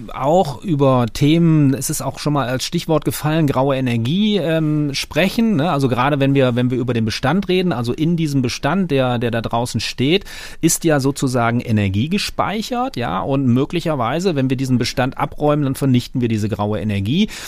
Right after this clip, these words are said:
Das sind solche Themen, ähm, die da auch ja mit eine Rolle spielen. Und, ähm, wie schätzen Sie das insgesamt ein, wenn wir jetzt so das Bauen aufgrund seines sehr, sehr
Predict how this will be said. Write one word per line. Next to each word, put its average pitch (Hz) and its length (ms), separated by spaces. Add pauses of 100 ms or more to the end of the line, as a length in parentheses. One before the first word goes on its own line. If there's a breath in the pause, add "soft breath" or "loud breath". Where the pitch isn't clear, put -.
Das 123 160
sind 165 160
solche 165 300
Themen, 190 480 (420 loud breath)
ähm, 156 360
die 147 120
da 143 280
auch 147 160
ja 139 120
mit 135 160
eine 147 80
Rolle 131 320
spielen. 208 640
Und, 151 520
ähm, 139 260 (240 loud breath)
wie 151 140
schätzen 208 440
Sie 202 140
das 202 180
insgesamt 123 840
ein, 107 500
wenn 147 200
wir 160 100
jetzt 156 320
so 147 400
das 131 300
Bauen 202 480
aufgrund 180 840
seines 147 600
sehr, 180 480
sehr 170 260